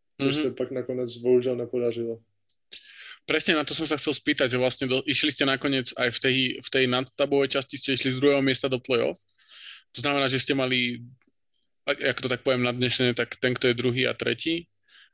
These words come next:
Speaker 2: tak má menšiu šancu, teda nemá šancu sa stretnúť s Nymburgom až vo, s Nymburgom až vo finále. Takže ste mali
Speaker 1: Mhm.
Speaker 2: super akože vý-, výchoziu pozíciu. A
Speaker 1: Jo.
Speaker 2: v semifinále ste,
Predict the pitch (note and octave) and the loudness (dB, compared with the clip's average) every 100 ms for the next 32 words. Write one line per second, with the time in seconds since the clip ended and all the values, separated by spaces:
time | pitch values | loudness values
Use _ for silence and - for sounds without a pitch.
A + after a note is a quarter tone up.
0 | _ - A#2+ A#2+ A#2 A#2+ - - A#2 A2+ | _ -4 -2 0 2 0 0 0 0 0
1 | A#2+ A#2+ A2+ A2+ B2 B2 B2+ A#2+ A#2+ A#2+ | 0 0 0 2 2 2 -2 -4 -4 -6
2 | - B2+ B2 A2 A#2+ A#2+ A#2+ A#2+ - A#2 | -2 0 0 0 0 2 2 0 -2 -4
3 | A#2+ A#2+ A2+ A2+ B2 B2 A#2+ A#2+ A#2 B2 | 0 0 0 -2 0 0 0 0 0 -2
4 | A#2 A2 G#2+ A#2 - _ _ - - - | -2 -2 -2 -4 -6 _ _ -20 -20 -20
5 | - - B2 A#2+ C3+ B2+ A#2+ C#3+ C3 B2 | -14 0 0 2 2 2 2 0 2 0
6 | A#2 A2+ A#2+ A#2+ B2 B2 A#2+ - B2 B2+ | 0 -2 -2 -2 -4 -2 -2 -2 -2 -2
7 | A2+ A2+ A#2+ D3 D#3 E3 _ _ _ _ | 0 -2 0 0 0 -4 _ _ _ _
8 | _ _ _ _ _ - A#2+ B2 - D#3+ | _ _ _ _ _ -2 2 4 6 4
9 | D3+ E3 E3 D3+ C#3 C#3 C#3 - - | 6 4 4 2 4 4 4 0 2